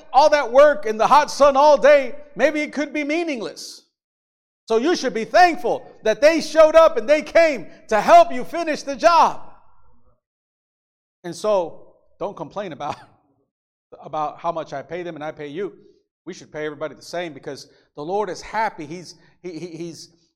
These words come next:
he, he's saying, uh, he's satisfied. He's saying, "I'm glad that the work got done for that day. The work was finished."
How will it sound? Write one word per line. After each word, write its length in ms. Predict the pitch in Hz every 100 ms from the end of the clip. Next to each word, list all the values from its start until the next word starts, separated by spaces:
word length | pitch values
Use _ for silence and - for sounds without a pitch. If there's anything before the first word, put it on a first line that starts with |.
| _
he, 240 | - 165
he's 260 | 180 175 170
saying, 380 | 214 220 208 185 _
uh, 80 | 160
he's 240 | - 156
satisfied. 640 | - - 233 214 - 180 165
He's 100 | 156
saying, 380 | 190 185 180 - _ _
"I'm 160 | 135 131
glad 360 | 143 160 160
that 100 | 147
the 80 | 135
work 260 | 131 151 156
got 220 | 147 139
done 180 | 156 151
for 140 | 127
that 260 | 135 220 -
day. 320 | 214 254 269 - _ _ _
The 60 | 120
work 420 | 117 160 170 170
was 180 | 117 -
finished." 720 | _ 185 160 117 - -